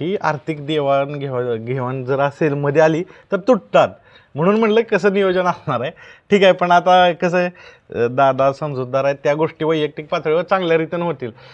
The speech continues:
दादा, आता, अ, बैजाकडं क-, नेऊया मुलाखतीचं रोख. बैजा आला, ठीक आहे, बैजा आला, बाकी बैल आहेत, पण, अ, मी जसं माग-, मागच्या मुलाखतीत, अ,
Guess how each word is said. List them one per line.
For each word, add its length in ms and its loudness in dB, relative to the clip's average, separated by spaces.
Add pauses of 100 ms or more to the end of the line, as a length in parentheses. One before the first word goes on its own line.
(140)
दादा, 220 4
आता, 280 2 (300)
अ, 520 0
बैजाकडं 460 0
क-, 420 0
नेऊया 420 0
मुलाखतीचं 920 -2 (360)
रोख. 240 4 (840)
बैजा 400 4
आला, 180 2 (340)
ठीक 140 -8
आहे, 100 -6
बैजा 360 -4
आला, 120 0
बाकी 380 -2
बैल 260 -2
आहेत, 420 -8 (160)
पण, 200 -2
अ, 180 -2
मी 140 -8
जसं 240 -8
माग-, 340 -6
मागच्या 420 -8
मुलाखतीत, 720 -6
अ, 400 -2